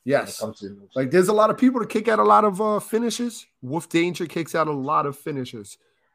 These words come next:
Speaker 2: He's one of, uh,
Speaker 1: No doubt.
Speaker 2: you, you've kicked out of a lot. Spicy kicked out of a lot. Um,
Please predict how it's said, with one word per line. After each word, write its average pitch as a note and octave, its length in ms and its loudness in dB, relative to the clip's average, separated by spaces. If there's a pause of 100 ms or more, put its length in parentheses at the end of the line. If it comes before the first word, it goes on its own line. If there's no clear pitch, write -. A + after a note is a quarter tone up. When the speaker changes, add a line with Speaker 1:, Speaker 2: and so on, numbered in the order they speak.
Speaker 2:
He's A#2+ 140 -10
one C#3 180 0
of, B2+ 180 -2
uh, B2+ 280 2
Speaker 1:
No C#3+ 180 -8
doubt. F3 260 -2
Speaker 2:
you, D3+ 200 -6
you've D#3 240 -2
kicked E3 240 -6
out D3+ 140 0
of C#3+ 120 -4
a C#3 40 -2
lot. C#3 320 -2
Spicy D3 540 -6
kicked C3+ 280 -10
out B2+ 160 -4
of A#2+ 100 -6
a A#2+ 40 -8
lot. A#2+ 380 -6
Um, A#2+ 340 -8